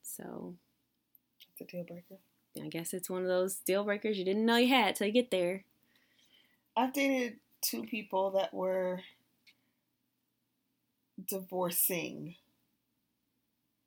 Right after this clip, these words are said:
Speaker 2: Both trash.
Speaker 1: Mm.
Speaker 2: <laughs> both tried. One, missing man, and the other one
Speaker 1: Missing man. <laughs>
Speaker 2: the other one was actually a friend, and he just was not, it just didn't,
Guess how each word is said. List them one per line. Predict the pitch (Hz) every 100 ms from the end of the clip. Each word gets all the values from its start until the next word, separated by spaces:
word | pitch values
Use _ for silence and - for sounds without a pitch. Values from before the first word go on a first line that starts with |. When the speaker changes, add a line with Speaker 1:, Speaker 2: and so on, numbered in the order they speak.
| _ _ _ _ _ _ _ _ _ _ -
Speaker 2:
Both | 180 175
trash. | - - - - - _ _ _ _ _ _ 180
Speaker 1:
Mm. | 247 208 262 - - -
Speaker 2:
<laughs> | - - 427 - 330 320 _ - _ - - _ _ 208
both | 208 -
tried. | - 190 180
One, | 180 190 214 226
missing | 226 196 180 180 165
man, | - - 196 - - - - -
and | 339 180
the | -
other | 185 190
one | 190 185 190 185 180 - _ _ _
Speaker 1:
Missing | 202 226 277 - 320 311 302 302
man. | 427 480 480 494 508
<laughs> | 381 - -
Speaker 2:
the | 240
other | 294
one | 440 415
was | 339
actually | 311 294
a | 247 -
friend, | - 220 180 190 - -
and | 202 196 202 -
he | - 233
just | 226 233 -
was | 208 202 -
not, | 185 185 190 196 -
it | 202
just | 220 -
didn't, | 202 190